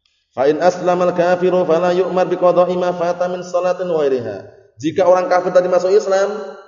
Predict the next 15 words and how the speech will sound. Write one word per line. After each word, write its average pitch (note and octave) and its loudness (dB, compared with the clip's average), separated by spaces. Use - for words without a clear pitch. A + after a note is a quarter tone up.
maka F#3 0
tidak F#3 -2
diperintahkan G3 -2
untuk G3+ -4
mengulang, G3+ 0
untuk F#3+ -4
menunaikan G3+ 0
apa G3+ -4
yang G3 -2
terluputkan F#3+ 0
berupa D3+ 0
salat D#3 -2
atau D3 -4
yang C3+ -4
lainnya. A#2 -8